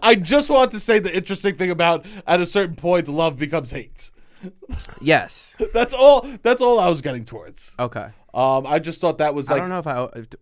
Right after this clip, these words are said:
Speaker 2: necessarily agree, but okay.
Speaker 1: I think that most people, if they hit a certain level of fandom, people start to hate them.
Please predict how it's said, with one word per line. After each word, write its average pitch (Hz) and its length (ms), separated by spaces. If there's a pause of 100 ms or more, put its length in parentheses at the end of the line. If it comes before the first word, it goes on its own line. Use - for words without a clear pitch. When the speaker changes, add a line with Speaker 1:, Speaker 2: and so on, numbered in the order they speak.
(100)
Speaker 2:
necessarily 127 840
agree, 139 240
but 110 160
okay. 110 240 (680)
Speaker 1:
I 202 60
think 277 200
that 214 140
most 175 280
people, 165 280
if 147 120
they 147 140
hit 143 120
a 131 60
certain 127 440
level 123 300
of 117 80
fandom, 117 440
people 117 260
start 117 240
to 107 80
hate 107 240
them. 127 180